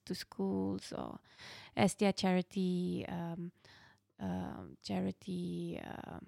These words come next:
how to say it? Yeah, f-, as their philanthropy, uh, activities. So, the first time I, I, I go, um,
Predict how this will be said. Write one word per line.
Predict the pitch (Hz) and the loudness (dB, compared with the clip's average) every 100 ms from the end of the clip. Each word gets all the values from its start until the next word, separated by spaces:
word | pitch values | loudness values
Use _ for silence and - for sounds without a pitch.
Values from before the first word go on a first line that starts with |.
| - - | -14 -10
how | |
to | 190 | -6
say | 190 - 185 196 | -6 -2 0 -2
it? | 190 - _ _ _ _ _ _ _ _ _ _ _ _ _ - - - - - - _ | -4 -14 _ _ _ _ _ _ _ _ _ _ _ _ _ -14 -12 -14 -14 -16 -20 _
Yeah, | 202 175 | 0 0
f-, | - - - - | 0 -8 -6 4
as | 208 - | 4 8
their | 208 | 6
philanthropy, | 190 196 196 196 - 196 - 190 185 180 185 180 - | 8 8 8 6 6 4 6 6 6 6 4 2 0
uh, | - 175 170 - | 0 0 0 2
activities. | - 202 190 - - - - - - - - - - _ _ _ - | 4 6 6 4 0 -2 -8 -10 -14 -14 -14 -16 -20 _ _ _ -14
So, | - 320 277 262 311 - - - - _ _ _ _ | 8 12 12 12 8 -2 -8 -12 -16 _ _ _ _
the | - | 0
first | - 269 - | 6 6 8
time | 269 233 | 6 8
I, | 220 196 _ - | 4 2 _ 4
I, | 214 202 196 196 - | 8 10 10 8 8
I | 185 185 180 | 10 10 8
go, | 170 226 202 208 208 | 10 10 10 10 6
um, | - 185 180 180 180 180 180 | 6 6 8 6 6 4 2